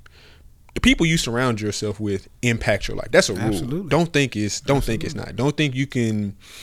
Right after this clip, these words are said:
Speaker 1: you know, have, you know, all y-, all your friends are people that, you know,
Speaker 2: Mm-hmm.
Speaker 1: don't make a lot of money.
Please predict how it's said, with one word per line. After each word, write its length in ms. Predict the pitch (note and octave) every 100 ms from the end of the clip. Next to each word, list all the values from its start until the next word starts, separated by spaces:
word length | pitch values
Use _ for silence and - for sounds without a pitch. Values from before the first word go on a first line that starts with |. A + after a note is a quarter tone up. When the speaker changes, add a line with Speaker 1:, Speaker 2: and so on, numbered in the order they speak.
| -
Speaker 1:
you 100 | A#2+
know, 260 | A2 G2+ -
have, 600 | - A#2 A2 G#2+ G2+ -
you 80 | A#2
know, 200 | G#2+ - -
all 220 | B2 B2
y-, 200 | A#2+ A2+ -
all 200 | B2 A#2+
your 120 | A#2
friends 460 | - B2 A#2 A2+ G#2+
are 60 |
people 360 | G2 A#2 A2 G#2
that, 300 | G#2 G2+ -
you 80 | G#2+
know, 180 | F2+ F2+
Speaker 2:
Mm-hmm. 320 | A2+ G#2+ -
Speaker 1:
don't 220 | B2+ C3
make 160 | B2+ B2
a 60 | A#2
lot 180 | A#2
of 60 | A2+
money. 500 | A2 A2+ A2+ G#2+ A2